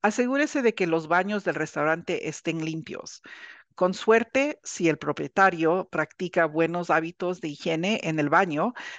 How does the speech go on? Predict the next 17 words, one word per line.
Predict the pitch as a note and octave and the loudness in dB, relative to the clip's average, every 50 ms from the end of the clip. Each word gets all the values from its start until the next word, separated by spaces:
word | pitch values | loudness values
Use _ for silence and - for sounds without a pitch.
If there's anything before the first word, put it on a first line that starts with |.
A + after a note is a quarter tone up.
| - _ | -12 _
también | - G3+ G3+ G3+ G3+ G#3+ G#3+ G#3+ | 0 2 2 4 4 6 6 6
los | A3 G#3+ - | 4 2 0
practica | - G3+ F#3 - - F3 - - F3 E3+ D#3+ - | -2 -4 -4 -4 -6 -8 -4 0 0 0 2 0
en | - D#3+ D3+ | -2 -6 -6
todo | - D#3+ D3+ D3 | -4 -2 -2 0
el | C#3+ C3 | -2 -2
restaurante. | C#3+ C#3 - - B2+ B2 - - - - - - _ _ _ - - _ _ _ _ _ _ _ _ _ _ _ _ _ _ _ _ _ _ | -4 -6 -6 -4 -4 -4 -4 -6 -12 -16 -20 -20 _ _ _ -20 -20 _ _ _ _ _ _ _ _ _ _ _ _ _ _ _ _ _ _
Asegúrese | - A3+ A3+ - D4 B3+ C4 C4+ C4+ - - B3+ | 0 2 2 2 2 2 4 4 2 2 2 2
de | A#3+ A3 | 2 2
que | - F#3+ | 2 2
las | F3 F3 D#3 D#3+ | 2 2 2 0
mesas | E3+ F3 F#3+ - - G#3 G#3 G3+ F#3 - | -4 -4 -4 -2 0 0 0 0 -2 -6
y | F#3+ F3 | -4 0
la | E3 D3+ | 0 2
vajilla | C#3 D3+ - - - F#3+ F3 E3+ E3+ | 2 0 -2 -4 -8 -4 -2 -2 -2
estén | - - - D3+ D3 D3+ D3+ | -2 -4 -10 -10 -8 -8 -8
limpias | D#3+ F3 G3 - A3+ A#3 A#3+ B3+ B3+ - | -8 -8 -4 0 2 2 2 2 0 -2